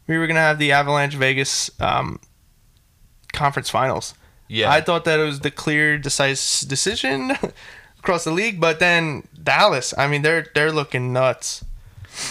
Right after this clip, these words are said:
Speaker 2: Yeah, no, I, yeah, I agree. And honestly, I, I feel like a lot of it has to do with, <sighs> I don't wanna say, like, that's because of the goaltender, but, like,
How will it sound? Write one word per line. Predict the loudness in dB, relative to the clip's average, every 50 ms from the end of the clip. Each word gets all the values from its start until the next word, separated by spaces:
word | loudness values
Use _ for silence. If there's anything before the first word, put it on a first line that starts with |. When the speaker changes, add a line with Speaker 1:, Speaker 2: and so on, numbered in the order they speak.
| -10 -12 _ -16
Speaker 2:
Yeah, | -10 -4 -2 -2 0 -2 -2 -6
no, | -4 -2 0 0 0 0
I, | -2 -2 -2 -2 -2 -4 -8 _ _ _ _ -14
yeah, | -12 -6 -4 -2 -2 -2 -2 -4
I | -4 -4 -2
agree. | -2 -2 -4 -4 -6 -6 -6 -6
And | -6 -6 -4 -2
honestly, | -2 -2 -2 -4 -6 -8 -8 -8 -6 -6 -8 -8 -6
I, | -6 -6
I | -6 -6 -18 -20 -20 -20 _ _ _ _ _ _ -20 -20 _ _ _ _ _ _ _ _ _ _ _ -20 _ _ _ _
feel | -18 -10 -6 -4
like | -4 -2 -4
a | -4
lot | -4 -2 0 0 0 -2
of | -2
it | -4 -6
has | -6 -4 -6 -6 -6 -8
to | -10
do | -8 -8 -6 -6 -6 -6 -8 -10 -12
with, | -10 -8 -8 -8 -8 -10 -12 _
<sighs> | -18 -16 -16 -16 -16 -18 -20 -20 -20 -20
I | -20 -20 -20 -20 -18 -18
don't | -16 -16 -16 -18 _ -20
wanna | -20 -18 -18 -18 -14
say, | -12 -12 -12 -10 -10 -12 -12 -14 -14 -18 -16
like, | -18 -18 -18 -20
that's | -20 -20 -18 -18 -18 -18
because | -16 -16 -16 -14 -14 -12 -12
of | -10
the | -10 -10
goaltender, | -8 -8 -8 -8 -8 -8 -8 -8 -8 -8 -6
but, | -4 -4 -2
like, | -2 -2 -4 -4 -6 -10